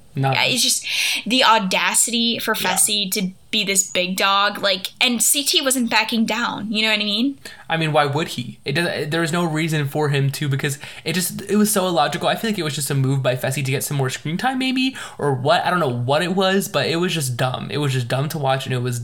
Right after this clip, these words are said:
Speaker 1: it just didn't make any sense.
Speaker 2: I mean, he was just gaslighting C T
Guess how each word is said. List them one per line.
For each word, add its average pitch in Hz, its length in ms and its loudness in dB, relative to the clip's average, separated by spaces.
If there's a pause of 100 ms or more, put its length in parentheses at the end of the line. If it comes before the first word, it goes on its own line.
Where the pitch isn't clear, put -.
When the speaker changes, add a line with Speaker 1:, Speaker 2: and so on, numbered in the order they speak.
Speaker 1:
it - 320 -4
just 123 120 -2
didn't - 120 -4
make - 120 -8
any - 100 -8
sense. - 320 -8 (120)
Speaker 2:
I 269 100 0
mean, 302 120 0
he 320 80 2
was 311 100 2
just 254 200 0
gaslighting - 760 0 (100)
C 214 240 2
T 151 420 -2